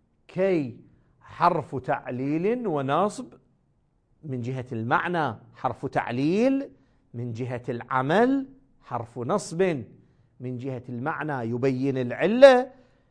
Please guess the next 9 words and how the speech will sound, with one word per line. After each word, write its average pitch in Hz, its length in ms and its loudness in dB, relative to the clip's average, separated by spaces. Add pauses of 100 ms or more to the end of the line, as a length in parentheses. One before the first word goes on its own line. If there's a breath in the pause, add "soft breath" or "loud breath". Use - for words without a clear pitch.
(140)
من 123 260 -4
جهة 135 340 -6
العمل 202 640 -2
ينصب 147 580 2
الفعل 180 460 0
المضارع، 117 1120 0
الفعل 120 400 -12
المضارع. 104 840 -12 (420 soft breath)
تقول 139 520 -4